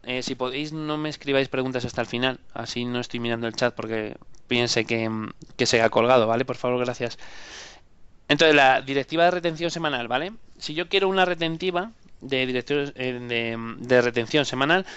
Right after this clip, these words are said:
podría guardar hasta ciento cuatro semanas, ¿vale? Del backup que he hecho a las dos. Eh, como recordáis, eh, tenía opción de tres backups. Podría hacer una retentiva semanal de esos tres backups, ¿vale?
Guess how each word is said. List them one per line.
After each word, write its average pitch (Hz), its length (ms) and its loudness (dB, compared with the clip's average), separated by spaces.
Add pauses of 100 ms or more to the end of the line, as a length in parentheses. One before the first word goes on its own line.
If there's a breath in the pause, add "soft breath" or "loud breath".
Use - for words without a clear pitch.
(140 loud breath)
podría 135 300 6
guardar 151 380 4
hasta 147 180 -4
ciento 131 240 -6
cuatro 120 220 -2
semanas, 110 520 -12 (140)
¿vale? 123 260 -10 (320 loud breath)
Del 127 280 0
backup 120 420 0
que - 80 -4
he 123 40 -2
hecho 139 120 -6
a 131 40 -4
las 107 200 -2
dos. 113 360 -10 (420 loud breath)
Eh, 127 480 4 (100)
como 135 320 -2
recordáis, 123 640 0
eh, 117 300 -2
tenía 117 360 -6
opción 139 300 -6
de 147 140 0
tres 131 340 -2
backups. 117 460 -4
Podría 113 320 -8
hacer 131 240 0
una 123 180 -2
retentiva 117 560 -4
semanal 151 500 2 (200 loud breath)
de 123 80 -2
esos 110 180 -4
tres 117 180 -2
backups, 107 420 -10
¿vale? 131 300 -4